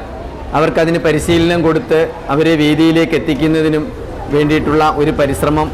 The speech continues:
എന്ന് പറയുന്നത് വളരെ ശ്ലാഘനീയമായിട്ടുള്ള ഒന്നാണ്. കാരണം, കുഞ്ഞുങ്ങളുടെ, കാരണം നമുക്ക് ഏറ്റവും കൂടുതൽ, ആ, കുട്ടികളെ, ആ, പരിപാലിക്കുന്നതിന് വേണ്ടിയിട്ട് ഏറെ ബുദ്ധിമുട്ടുള്ള ഒരു ഘട്ടമാണ് എൽ പി വിഭാഗം എന്ന് പറയുന്നത്.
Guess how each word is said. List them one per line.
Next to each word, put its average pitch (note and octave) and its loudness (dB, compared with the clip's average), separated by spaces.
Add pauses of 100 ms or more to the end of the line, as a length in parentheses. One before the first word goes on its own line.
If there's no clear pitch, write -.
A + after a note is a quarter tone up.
എന്ന് C#3+ 2
പറയുന്നത് C#3 2 (460)
വളരെ D3 2
ശ്ലാഘനീയമായിട്ടുള്ള C#3 2 (100)
ഒന്നാണ്. G#2+ -2 (760)
കാരണം, E3 2
കുഞ്ഞുങ്ങളുടെ, F3 2 (120)
കാരണം F3 2
നമുക്ക് F3 0
ഏറ്റവും G3 2
കൂടുതൽ, F3 4 (680)
ആ, D#3+ 2 (220)
കുട്ടികളെ, E3 2 (360)
ആ, - 2 (180)
പരിപാലിക്കുന്നതിന് D#3+ 2
വേണ്ടിയിട്ട് D#3 2 (560)
ഏറെ G3+ 4
ബുദ്ധിമുട്ടുള്ള E3 2 (380)
ഒരു D#3 2 (300)
ഘട്ടമാണ് D3+ 0 (240)
എൽ C3 0
പി D#3 2
വിഭാഗം C#3 2 (160)
എന്ന് B2+ 2
പറയുന്നത്. A#2 0